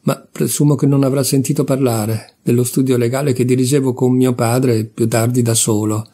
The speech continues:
perché non trattavamo cause che apparissero sui giornali e per principio evitavamo i clienti nuovi. In realtà non praticavamo più l'avvocatura, ma ci limitavamo esclusivamente alla consulenza giuridica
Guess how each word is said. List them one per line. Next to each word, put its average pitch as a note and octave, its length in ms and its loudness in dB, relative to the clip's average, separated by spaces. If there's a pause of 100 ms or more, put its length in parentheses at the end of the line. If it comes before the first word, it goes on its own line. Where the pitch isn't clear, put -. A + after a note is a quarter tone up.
(520)
perché D#3 280 0
non D3+ 160 0
trattavamo C#3 580 0
cause B2 400 2
che B2 120 -4
apparissero A#2+ 600 0
sui B2+ 180 0
giornali A2 680 -2 (400)
e D#3 120 0
per B2+ 160 0
principio C#3+ 480 0
evitavamo B2 600 0
i G#2 60 -6
clienti A2 420 0
nuovi. A2 500 -2 (760)
In D3+ 140 2
realtà C#3 340 -2
non C3 200 0
praticavamo C3+ 560 -2
più C3 200 0
l'avvocatura, A#2+ 840 0 (380)
ma D3+ 220 -2
ci - 140 -2
limitavamo C#3 560 2
esclusivamente D#3 800 0
alla D3+ 160 2
consulenza D#3 720 0
giuridica B2 800 2